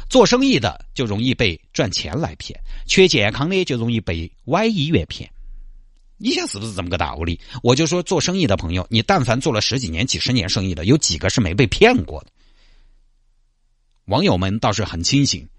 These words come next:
啊，搭起节拍来铿锵有力，说起道理来思维清晰。原因很多了，首先呢，网友就是年轻化，呃，说白了，年轻人呢是比较清醒。一，二是他本来其实年轻人没什么钱，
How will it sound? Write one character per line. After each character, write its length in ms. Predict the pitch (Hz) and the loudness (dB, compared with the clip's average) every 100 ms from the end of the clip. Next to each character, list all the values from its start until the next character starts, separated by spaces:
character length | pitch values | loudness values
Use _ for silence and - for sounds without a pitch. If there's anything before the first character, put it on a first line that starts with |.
| _ | _
啊， 160 | - - | -20 -6
搭 200 | - 139 | 0 2
起 120 | 151 139 | 2 -2
节 180 | 82 | -4
拍 120 | 95 98 | -4 -4
来 140 | 87 | -4
铿 280 | - 120 156 | 0 2 4
锵 180 | 156 147 | 4 6
有 180 | 151 143 | 6 4
力， 160 | 101 - _ | 0 -8 _
说 200 | - 135 | 0 2
起 140 | 127 139 | 2 0
道 160 | 82 | -2
理 100 | 98 | 0
来 140 | 107 85 | 0 0
思 240 | - 101 | -2 2
维 160 | 139 101 | 4 4
清 340 | - 95 143 | 0 -6 -6
晰。 220 | - 95 - - - - - - | -4 -4 -6 -8 -12 -14 -16 0
原 120 | 127 | 2
因 120 | 220 | 4
很 140 | 143 85 | 0 0
多 160 | 143 | 2
了， 240 | 139 73 - - - | 2 -2 -8 -18 -6
首 160 | 110 | -2
先 160 | 120 196 | 0 0
呢， 120 | 143 | 2
网 200 | 98 107 | 2 2
友 160 | 82 80 | 0 -2
就 100 | 98 | -4
是 120 | 82 | -4
年 220 | 87 85 | -6 -4
轻 200 | - 104 | -4 -4
化， 120 | - - - - - - | -6 -8 -14 -14 -16 -16
呃， 140 | - - | -16 -2
说 160 | - 147 | 2 4
白 160 | 95 | 2
了， 120 | 123 | 2
年 200 | 92 98 | 0 0
轻 140 | 139 135 | 2 2
人 120 | 101 | 2
呢 180 | 107 98 | 0 0
是 380 | 110 90 85 85 | 0 -2 -2 -4
比 120 | 104 | -2
较 140 | 117 87 | -2 -2
清 240 | - 226 | 2 4
醒。 140 | - - - - - - - | 4 -2 -14 -18 -18 -20 -10
一， 240 | 113 143 - _ _ _ _ _ _ - | -2 -2 -2 _ _ _ _ _ _ 4
二 220 | 226 180 | 4 6
是 120 | - | 4
他 100 | 190 | 2
本 180 | - 78 | 2 0
来 160 | 80 156 | 0 0
其 160 | 156 | 0
实 140 | 98 98 | -2 -2
年 180 | 101 143 | 0 0
轻 120 | 180 | 0
人 100 | 131 | 0
没 220 | 85 143 | 0 2
什 100 | 131 | 2
么 60 | - | 0
钱， 200 | - | -4